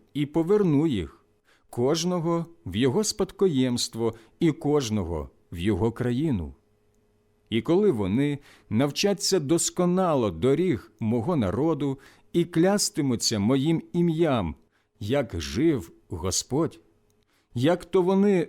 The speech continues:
були навчили мій люд клястися Ваалом, то осядуться серед народу мого.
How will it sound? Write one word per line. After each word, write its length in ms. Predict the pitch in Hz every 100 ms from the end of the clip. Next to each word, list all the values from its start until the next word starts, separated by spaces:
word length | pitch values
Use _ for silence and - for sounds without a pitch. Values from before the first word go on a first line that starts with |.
| -
були 320 | 135 170 185
навчили 600 | 185 175 - 156 131 117
мій 200 | 127 147
люд 380 | 156 139 92 - _
клястися 600 | - 131 120 - 127 -
Ваалом, 640 | 120 143 139 104 80 71 67 _ _ _ _ _ _ _ - - _
то 280 | 147 131 - _
осядуться 1120 | 104 104 - 175 208 170 110 - - 92 69 - _ _
серед 680 | - - 117 147 160 147 - _ _
народу 580 | 117 101 87 92 107 123
мого. 460 | 127 127 147 76